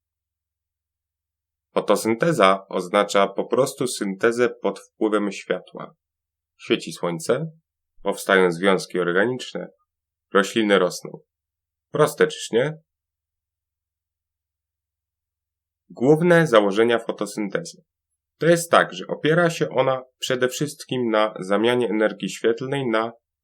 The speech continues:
chemiczną w postaci właśnie syntezy związków organicznych. Nie byłoby to możliwe bez wykorzystania wodorów i elektronów. One stanowią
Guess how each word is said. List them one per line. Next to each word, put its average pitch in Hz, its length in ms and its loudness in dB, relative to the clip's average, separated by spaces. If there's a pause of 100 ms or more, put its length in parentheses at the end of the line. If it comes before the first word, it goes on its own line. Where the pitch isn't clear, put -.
(100)
chemiczną 131 600 -4 (220)
w - 20 -20
postaci 156 480 -2
właśnie 113 560 0
syntezy 98 540 -2
związków 90 560 -4 (440)
organicznych. 95 800 0 (640)
Nie 98 180 2
byłoby 151 340 4
to 104 160 0
możliwe 95 600 -2 (460)
bez 127 560 2
wykorzystania 98 1000 -2 (520)
wodorów 156 600 4 (380)
i 120 160 -2
elektronów. 110 920 2 (580)
One 127 300 4
stanowią 123 720 0